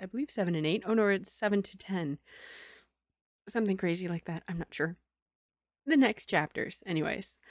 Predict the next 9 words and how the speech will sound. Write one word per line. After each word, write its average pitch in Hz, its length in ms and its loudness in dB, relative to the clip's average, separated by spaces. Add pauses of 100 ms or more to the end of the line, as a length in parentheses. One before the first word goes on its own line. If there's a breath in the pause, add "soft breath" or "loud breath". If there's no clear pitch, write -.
(580 loud breath)
So 226 160 0
thank 226 240 4
you 226 60 2
so 240 320 4
much 233 240 4
for 226 140 0
joining 208 360 6
me, 214 300 6
and 202 400 6